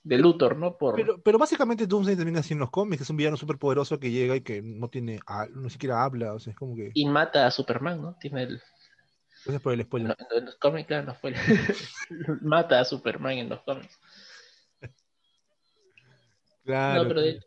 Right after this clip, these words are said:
Speaker 1: hecho, un momento épico de esa película es la frase mítica, ¿no? El, "Dime, ¿tú sangras?".
Speaker 2: No, no, pero antes de llegar a eso, tenemos que comentar, este, por qué se genera el choque. Por ejemplo, ¿ustedes recuerdan por qué se odian? Por ejemplo, ¿por qué es, por qué hay ese, ese, ese rencor de ambos?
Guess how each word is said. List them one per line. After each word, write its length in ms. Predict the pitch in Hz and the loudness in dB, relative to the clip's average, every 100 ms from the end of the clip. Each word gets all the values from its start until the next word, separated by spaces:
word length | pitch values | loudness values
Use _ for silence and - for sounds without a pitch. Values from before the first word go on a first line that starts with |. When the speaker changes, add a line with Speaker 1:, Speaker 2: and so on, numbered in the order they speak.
| - | -12
Speaker 1:
hecho, 400 | - 165 156 - _ _ | -10 -8 -10 -14 _ _
un 100 | 190 | 4
momento 220 | 214 233 | 6 4
épico 260 | 277 240 202 | 2 4 6
de 100 | 196 | 6
esa 180 | 196 202 | 2 0
película 340 | 156 160 160 | -2 0 0
es 60 | 151 | 2
la 100 | 127 | 0
frase 300 | 156 - 143 | -2 -2 -6
mítica, 340 | 135 - 113 | -8 -8 -8
¿no? 180 | 67 78 | -8 -6
El, 300 | 67 52 - - _ _ _ _ | -8 -10 -18 -20 _ _ _ _
"Dime, 300 | - 131 120 | -4 -2 -4
¿tú 140 | 135 | -4
sangras?". 680 | 131 143 143 131 170 - - _ _ _ _ _ _ _ _ _ _ - | 0 0 0 -4 -12 -16 -20 _ _ _ _ _ _ _ _ _ _ 2
Speaker 2:
No, 80 | |
no, 120 | 202 170 | 4 6
pero 200 | 160 165 | 4 4
antes 220 | 214 233 | 0 -2
de 60 | 240 | 2
llegar 200 | 175 180 | 4 4
a 40 | |
eso, 340 | 190 - 202 151 - | 2 2 -2 -4 -6
tenemos 220 | 143 156 | -6 -4
que 60 | 165 | -4
comentar, 340 | 156 123 143 | -4 0 2
este, 320 | 156 - 120 | 2 0 -4
por 360 | 113 - 139 127 | -4 0 2 2
qué 180 | 156 160 | 2 0
se 100 | 170 | -2
genera 260 | 143 135 | -2 0
el 80 | 135 | 0
choque. 340 | 123 165 117 113 | 2 0 0 -4
Por 120 | 113 | -6
ejemplo, 200 | 127 127 | -6 -6
¿ustedes 240 | - 156 | -2 -2
recuerdan 380 | 151 143 147 143 - - - - _ | -2 -4 -4 -4 -8 -18 -16 -20 _
por 140 | - 123 | -4 0
qué 80 | 151 | 2
se 140 | 160 | 4
odian? 320 | 143 147 151 | 6 6 2
Por 120 | 147 127 | -2 -4
ejemplo, 220 | 131 143 | -4 -6
¿por 140 | 120 | -2
qué 80 | 139 | -2
es, 100 | 131 | 0
por 160 | - 117 | -2 0
qué 80 | |
hay 60 | 143 | 0
ese, 200 | 147 135 | 2 0
ese, 180 | 135 127 | 0 0
ese 180 | 131 139 | 0 0
rencor 360 | 127 113 131 | -2 -2 0
de 80 | 127 | 2
ambos? 380 | 120 123 180 | 2 0 -4